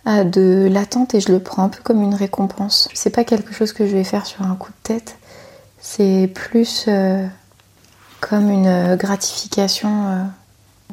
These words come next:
Donc, euh, par exemple, si j'ai passé une journée particulièrement, euh, longue ou, euh,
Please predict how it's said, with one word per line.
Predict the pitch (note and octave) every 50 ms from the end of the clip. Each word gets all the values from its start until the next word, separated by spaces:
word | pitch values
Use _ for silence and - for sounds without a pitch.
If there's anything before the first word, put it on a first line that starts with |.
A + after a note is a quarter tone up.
| G3+ -
Donc, | G#3 F#3+ -
euh, | G3 F#3+
par | - F#3 F#3
exemple, | F#3 F#3+ G#3 G#3 G#3+
si | - - -
j'ai | G3 G3+ F#3+
passé | F#3 - F#3+ F#3+ - - - G3+ G3+
une | G3+ F#3+ F#3 F3+ F3+ F3+ F3 F3 F3
journée | G3+ F#3+ F3+ F#3 F#3+
particulièrement, | F#3 G3 F#3+ - - - - - - G3+ F#3+ F#3+ F#3+ F#3+ F#3+ F#3+ F#3 F#3 F#3 F#3 - - - - - - - - - - - - - - - - - - _ _ _ _ _ _ -
euh, | G#3 F#3 F3+ F#3 F#3+ F#3+
longue | G3+ G#3 A3 A#3 A#3+ A#3+ A#3+ A3+ F#3+
ou, | F#3+ F#3+ F#3 F#3 E3+
euh, | E3 F3+ F#3 E3+ D3 B2 F#2 -